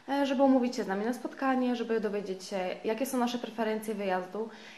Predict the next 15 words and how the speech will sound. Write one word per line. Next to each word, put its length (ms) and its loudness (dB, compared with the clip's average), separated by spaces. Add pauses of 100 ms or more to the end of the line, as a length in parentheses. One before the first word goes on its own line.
i 60 -6
przede 220 0
wszystkim, 340 -2
żeby 160 -2
właśnie 240 -4
pomóc 420 0
nam 260 0
w 80 -10
szukaniu 340 -2
tych 200 -6
ofert, 380 0 (340)
ponieważ 340 0
w 40 -4
bazie 280 6
jest 240 0